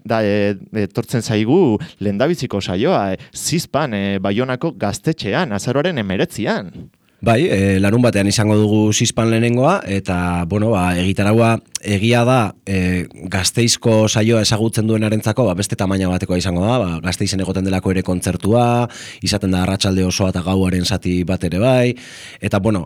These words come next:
Speaker 2: eh, ez, bai Zizpan eta bai Astra izango dira, ba, ordu terdi, bi ordu inguruko saiotxoak,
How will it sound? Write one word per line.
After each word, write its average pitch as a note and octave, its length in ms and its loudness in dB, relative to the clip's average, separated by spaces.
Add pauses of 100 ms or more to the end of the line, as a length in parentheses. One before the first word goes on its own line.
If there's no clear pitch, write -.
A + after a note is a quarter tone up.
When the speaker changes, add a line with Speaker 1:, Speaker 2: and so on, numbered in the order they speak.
Speaker 2:
eh, F#2 420 0 (380)
ez, - 160 -4
bai A2 180 2
Zizpan B2+ 380 0
eta A#2+ 100 0
bai A#2+ 160 2
Astra C3+ 300 0 (240)
izango G#2 240 0
dira, G#2+ 160 0
ba, F2+ 100 0
ordu F#2 220 0
terdi, G#2 960 2
bi G2+ 160 2
ordu G2 240 2
inguruko F#2 420 0
saiotxoak, G2 560 0